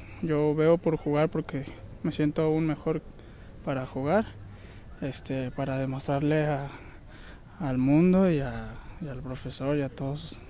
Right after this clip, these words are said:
a todos los de Juárez que, de que estoy hecho y, y para ver y jugar y, este, sentirme feliz dentro de la cancha. Trabajar más duro, este, creo que la constancia en el trabajo creo que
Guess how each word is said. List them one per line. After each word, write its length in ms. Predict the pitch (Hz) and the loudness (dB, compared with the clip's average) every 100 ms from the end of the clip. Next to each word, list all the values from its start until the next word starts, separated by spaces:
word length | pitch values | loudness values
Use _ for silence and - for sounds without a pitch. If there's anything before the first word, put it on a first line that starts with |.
| - | -8
a 120 | 147 | -6
todos 240 | 127 139 139 | -4 0 2
los 220 | 139 135 | 2 0
de 100 | 143 | -4
Juárez 460 | 120 135 151 185 - | -4 -2 0 0 -2
que, 240 | - 120 - - - - - - - | -10 -10 -12 -18 -18 -18 -18 -18 -10
de 140 | - 131 | -8 -4
que 80 | |
estoy 260 | 135 - 131 | -4 -2 -2
hecho 340 | 131 - 202 | -2 -2 0
y, 360 | 185 131 113 127 - - | 0 0 -6 -12 -16 -6
y 320 | 151 123 123 - - | -4 -4 -8 -12 -10
para 220 | 147 139 127 | -6 -4 -4
ver 240 | 127 135 | -4 -4
y 200 | 139 131 - - - - - - | -6 -8 -12 -18 -18 -18 -16 -2
jugar 340 | 165 156 190 | 2 4 6
y, 440 | 202 175 147 143 - 156 | 6 4 2 -2 -8 -8
este, 680 | 139 139 - - 143 135 | -8 -6 -8 -6 -4 -4
sentirme 340 | 135 143 147 151 | -4 -2 2 0
feliz 240 | 147 160 | 2 2
dentro 220 | 160 156 | 2 0
de 80 | 143 | -2
la 100 | 135 | -2
cancha. 260 | 156 160 - - - - - - | -2 -4 -4 -12 -16 -10 -10 -6
Trabajar 400 | - 156 143 139 | 0 2 2 0
más 200 | 139 131 | 0 -2
duro, 300 | 143 143 156 147 - - - | 0 0 0 -4 -12 -14 -14
este, 300 | - - 139 | -12 -10 -10
creo 240 | 143 143 139 | -6 -6 -4
que 160 | 151 | 0
la 120 | 147 | 0
constancia 480 | 143 147 151 143 151 | 2 0 2 2 4
en 60 | 160 | 4
el 120 | 156 | 4
trabajo 420 | 147 135 139 170 | 2 0 0 0
creo 240 | 160 151 143 | 0 -2 -2
que 260 | 151 139 | -2 -4